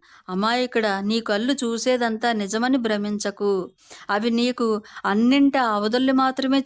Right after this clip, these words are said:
చూపిస్తాయి. ఇంతవరకు నువ్వేం సాధించావో నీ జ్ఞానంతో వీక్షించు. అదే నువ్వు స్వేచ్ఛగా సదా జీవించడానికి ఎలా నేర్పాలో దారి చూపిస్తుంది. ఈ బయట చూసేదంతా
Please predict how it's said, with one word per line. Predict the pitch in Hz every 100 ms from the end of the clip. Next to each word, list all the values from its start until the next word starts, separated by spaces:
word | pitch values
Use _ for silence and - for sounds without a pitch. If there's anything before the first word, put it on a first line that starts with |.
| 240
చూపిస్తాయి. | 220 220 - 214 202 190 - _ _ -
ఇంతవరకు | 220 233 233 214 226 262
నువ్వేం | 277 262 214 214 226
సాధించావో | 247 240 214 220 254 240 233 220 220 196 196 - -
నీ | 226 247
జ్ఞానంతో | 214 208 202 226 254 262
వీక్షించు. | 302 254 226 226 220 208 202 208 202 175 - - -
అదే | - 196 247 285
నువ్వు | 262 247 240 254 233 208 - -
స్వేచ్ఛగా | - 208 202 226 226 277 269
సదా | 240 208 196 233
జీవించడానికి | 220 196 214 247 247 254 254 247 233
ఎలా | 196 190 226
నేర్పాలో | 240 202 196 208 254 254 254 240 208 - _ 196
దారి | 196 190 226
చూపిస్తుంది. | 247 226 214 208 208 - 190 185 196 185 - _ _ -
ఈ | 190
బయట | 185 180 208
చూసేదంతా | 226 214 214 220 220 214 214 247 277 403